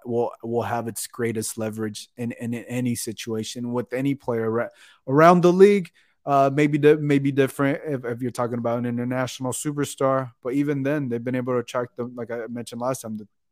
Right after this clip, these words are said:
the two most recent, uh, superstars, Chiellini and Bale, they've been able to come over here. Right now,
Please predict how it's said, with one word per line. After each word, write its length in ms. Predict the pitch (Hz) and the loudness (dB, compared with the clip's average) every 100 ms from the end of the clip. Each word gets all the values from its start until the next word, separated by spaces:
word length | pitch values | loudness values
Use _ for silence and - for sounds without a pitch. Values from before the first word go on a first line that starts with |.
| 127 | -12
the 100 | 107 | -12
two 160 | - | -8
most 260 | 131 120 - | -4 -4 -4
recent, 360 | 135 123 120 - - _ _ | -6 -4 -6 -8 -20 _ _
uh, 180 | 127 117 | -6 -4
superstars, 600 | - 156 131 - 113 - | -4 -2 -2 0 -4 -2
Chiellini 540 | - 120 123 120 113 | -2 0 0 0 0
and 200 | 113 113 | -2 -4
Bale, 200 | 117 139 | 0 2
they've 200 | 117 113 113 - | 2 -2 -6 -8
been 160 | 117 | -4
able 160 | 117 110 | -4 -4
to 60 | 107 | -8
come 220 | 117 117 | -4 -4
over 140 | 107 | -4
here. 300 | 113 139 - _ _ _ _ | 0 0 0 _ _ _ _
Right 320 | 117 120 143 | -2 0 0
now, 420 | 139 127 123 123 | -2 0 0 -2